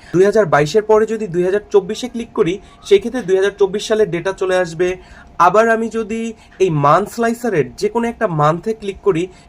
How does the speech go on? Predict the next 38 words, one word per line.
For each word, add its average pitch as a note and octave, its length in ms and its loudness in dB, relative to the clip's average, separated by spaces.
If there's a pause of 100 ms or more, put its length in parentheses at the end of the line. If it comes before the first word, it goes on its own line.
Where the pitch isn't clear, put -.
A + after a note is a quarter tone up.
সেক্ষেত্রে A3 320 2 (160)
ওই A3 100 8 (120)
মান্থের F3+ 340 -4 (120)
ডেটা F#3 280 -2
ফিল্টার F#3 320 -6
হয়ে F#3 180 -6
চলে F3+ 220 -2
আসবে। D3 200 -2 (540)
অথবা G3+ 340 2 (340)
আমি F#3+ 120 2 (120)
যে F#3+ 120 6
কোনো G#3+ 160 0
একটা A3 140 -4 (120)
মান্থে F3 360 0
ক্লিক G#3 200 -10 (100)
করে G#3 160 6 (280)
এরপর G#3+ 200 4 (120)
আমি A#3 100 -4 (160)
কিবোর্ডের A#3+ 420 2 (140)
কন্ট্রোল F3+ 380 0
প্রেস A#3+ 200 -2 (120)
করে G#3 160 -2 (380)
আমি F#3 160 0
যদি G3+ 120 2 (180)
অন্যান্য G#3+ 300 0 (160)
মান্থগুলো F3+ 440 2 (340)
এভাবে G3+ 260 0
সিলেক্ট F#3 300 -4
করে A3+ 220 4
থাকি, G#3+ 280 -6 (360)
সেই F#3+ 180 4
ক্ষেত্রে A#3 300 -2 (400)
প্রতিটা C4 460 0 (120)
সিলেক্টেড G#3+ 380 0 (140)
মান্থ F3+ 240 2 (100)
অনুযায়ী A3 340 2 (380)
এই G3 140 2
ডেটাগুলো G#3 340 0